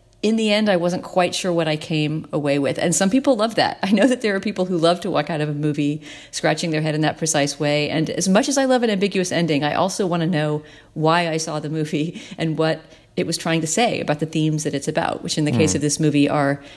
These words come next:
Speaker 1: motherhood, loneliness, and we can talk about what some of, some of the other ones are. Anyway, I guess my short thumbnail response would be, like, fantastic bunch of interesting ideas thrown out there.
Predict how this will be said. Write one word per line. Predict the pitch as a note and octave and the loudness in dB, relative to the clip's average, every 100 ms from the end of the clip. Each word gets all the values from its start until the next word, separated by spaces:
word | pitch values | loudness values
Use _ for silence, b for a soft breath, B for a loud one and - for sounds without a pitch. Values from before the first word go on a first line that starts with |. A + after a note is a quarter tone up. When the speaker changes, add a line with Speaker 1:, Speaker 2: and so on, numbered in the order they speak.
| B B | B B
Speaker 1:
motherhood, | D#3+ D#3+ D#3+ D#3+ D#3+ D#3+ E3 b b b - | 4 4 4 2 0 -2 -4 b b b 0
loneliness, | E3 E3 E3 E3+ E3 D#3+ - | 2 4 2 2 2 0 -2
and | - D#3+ | -2 0
we | D#3+ | 0
can | D#3+ | 0
talk | D3+ D3 | 0 0
about | D3+ D3 | 0 0
what | - - | -2 -4
some | E3 | -2
of, | D3 - | -2 -4
some | D#3 | -4
of | D3 | -2
the | D3 | 0
other | C#3+ C3+ | -2 -2
ones | - D3+ | -4 -4
are. | - - - B B | -4 -6 -10 B B
Anyway, | B3 A3 D3+ | 2 2 2
I | D#3+ | 2
guess | F3+ A3+ | 0 0
my | A3+ F#3+ | 0 0
short | - E3+ D#3 D#3+ - | 0 2 0 0 -2
thumbnail | D#3 D#3+ D3+ | -2 0 0
response | D3+ D3+ D#3 C#3+ - | -2 -2 -2 -2 -2
would | D3 | 0
be, | D3 | 0
like, | D3 B2 - B B B _ _ | 0 -2 -6 B B B _ _
fantastic | - F3+ G#3 G#3 G#3 - | 0 2 2 0 -4 -2
bunch | F#3+ F#3 | -2 -2
of | |
interesting | F#3+ G3 F#3 F#3 | -2 -2 -2 0
ideas | F3 E3+ E3 D#3+ D#3+ - | 0 2 4 2 0 -4
thrown | - D#3+ D#3 | 0 0 2
out | C#3+ D3 | 0 0
there. | C#3+ C#3 C#3+ | 0 0 -2